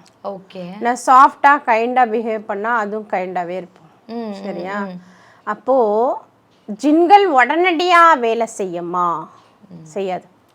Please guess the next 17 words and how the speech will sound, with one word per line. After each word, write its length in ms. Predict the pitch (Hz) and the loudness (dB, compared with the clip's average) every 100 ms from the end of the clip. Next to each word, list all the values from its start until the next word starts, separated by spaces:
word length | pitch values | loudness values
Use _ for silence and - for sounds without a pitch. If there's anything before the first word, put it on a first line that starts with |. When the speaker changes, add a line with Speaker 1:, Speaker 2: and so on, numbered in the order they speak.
| - | -18
Speaker 1:
ஓகே. 380 | 185 180 180 160 160 _ _ _ _ | -14 -14 -16 -20 -20 _ _ _ _
Speaker 2:
ஓகே? 340 | 196 202 220 208 _ 370 | -18 -6 -6 -6 _ -10
Speaker 1:
ம். 60 | |
Speaker 2:
இமிடியேட் 500 | 233 262 285 285 262 | -6 -2 -2 -2 -4
வேலை 280 | 226 214 208 - | -6 -4 -6 -10
செய்யுமா 340 | 190 180 180 190 175 | -14 -12 -8 -8 -8
அப்படின்னா 280 | 196 202 220 | -8 -8 -10
செய்யாது. 380 | 240 185 180 - _ | -10 -10 -10 -12 _
Speaker 1:
ம். 380 | 208 202 185 _ _ | -20 -20 -20 _ _
Speaker 2:
அதுக்கு 520 | 196 220 233 - 302 | -8 -6 -6 -6 -4
நான் 540 | 302 254 247 269 269 240 | 0 0 0 0 -2 -2
ஒன் 380 | 208 226 240 254 | 2 2 0 -2
வீக்குக்கு 320 | 311 349 349 | -2 -2 -4
முன்னாடியே 960 | 262 247 254 233 247 294 415 269 202 175 | -4 -2 0 0 0 0 0 0 -2 -6
எனக்கு 380 | 202 220 254 240 | -6 -2 -2 -4
தேவையானது 600 | - 262 277 254 247 233 214 | 0 2 2 -2 -2 -4 -4
கேட்டிருப்பேன். 480 | 220 208 214 - | -4 -4 -6 -8